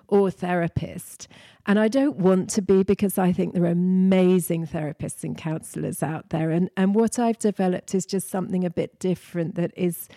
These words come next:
grief guidance through lived experience. And, you know, thankfully, due to the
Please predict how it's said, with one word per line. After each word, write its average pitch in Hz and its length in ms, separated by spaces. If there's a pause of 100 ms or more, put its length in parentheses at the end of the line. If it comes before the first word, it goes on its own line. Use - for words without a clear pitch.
(360)
grief 233 380
guidance 175 520
through 175 280
lived 165 380
experience. 160 1040
And, 165 260
you 185 140
know, 170 120
thankfully, 185 640
due 170 280
to 175 220
the 165 160